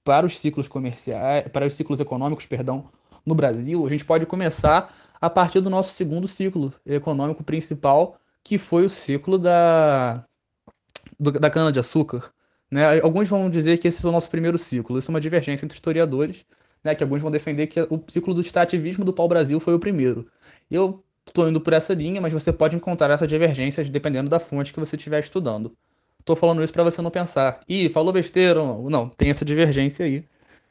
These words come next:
mas prefiro dar essa, né, essa comentada. Bom, em meio a essa questão complexa, né, da, da escravidão no Brasil, a gente tem que observar essa questão da participação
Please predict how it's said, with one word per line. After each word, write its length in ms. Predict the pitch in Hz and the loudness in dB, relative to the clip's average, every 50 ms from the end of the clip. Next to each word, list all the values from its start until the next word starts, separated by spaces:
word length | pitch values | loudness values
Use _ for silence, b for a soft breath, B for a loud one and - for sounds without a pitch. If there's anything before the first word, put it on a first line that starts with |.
| b b - | b b 0
mas 460 | 151 151 151 160 160 156 147 - - | 2 4 6 6 6 6 4 2 2
prefiro 380 | - 170 160 156 - 151 147 | 2 2 2 4 2 0 2
dar 140 | 151 147 143 | 4 4 4
essa, 320 | 143 139 - 156 151 147 143 143 _ - _ _ _ _ _ _ _ _ _ _ _ _ - | 4 2 2 0 0 -2 -2 -6 _ -20 _ _ _ _ _ _ _ _ _ _ _ _ -10
né, 60 | 143 143 | -8 -8
essa 340 | 147 143 - - 123 113 117 _ _ _ _ _ _ _ - - | -8 -8 -8 -10 -10 -10 -12 _ _ _ _ _ _ _ -20 -12
comentada. 640 | - 147 143 143 143 143 117 101 78 - - - _ _ _ _ _ _ _ _ _ _ _ | -8 -6 -4 -4 -4 -2 -2 -2 -2 -2 -6 -12 _ _ _ _ _ _ _ _ _ _ _
Bom, 340 | - 208 208 147 120 110 - _ _ _ _ _ _ _ _ _ _ _ _ _ _ _ _ - | 2 4 4 4 2 0 -4 _ _ _ _ _ _ _ _ _ _ _ _ _ _ _ _ -4
em 160 | 175 185 180 | 0 0 2
meio 200 | 170 175 202 233 | 2 2 2 2
a 20 | |
essa 220 | 233 - - 190 190 | 0 0 0 0 0
questão 480 | 190 175 147 - - - 143 135 131 | 0 0 -4 -4 -6 -6 -4 -4 -4
complexa, 760 | 127 - 170 165 160 160 - 135 139 139 135 139 - - 113 113 | -4 -4 -6 -6 -6 -4 0 2 2 2 0 -2 -6 -8 -6 -4
né, 180 | 131 139 139 | -2 0 0
da, 640 | 139 135 135 135 131 127 127 127 127 123 123 123 117 | 2 2 4 4 4 4 4 6 6 6 6 6 4
da 200 | 101 - - 135 | 2 0 0 0
escravidão 500 | 139 135 - - 139 127 127 120 131 151 | 0 0 2 0 0 0 0 -2 -2 -2
no 60 | 156 135 | -2 0
Brasil, 380 | 123 120 123 123 135 156 160 | 0 -2 -2 0 0 0 0
a 40 | 143 | 0
gente 180 | 147 147 147 - | 0 -2 -4 -6
tem 120 | 165 170 | -8 -6
que 120 | 170 - | -4 -4
observar 380 | 175 170 - 165 147 135 139 147 | -4 -2 0 -2 0 2 2 2
essa 140 | 151 - 160 | 0 0 -2
questão 300 | - 170 165 - - 165 | -4 -4 -4 -4 -2 -2
da 80 | 170 | -2
participação 1040 | 170 - - 185 202 196 - - - 202 - - 170 147 - - - 170 190 175 143 | -2 0 0 0 0 0 -2 -6 -10 -4 0 2 2 2 2 0 0 0 0 0 -2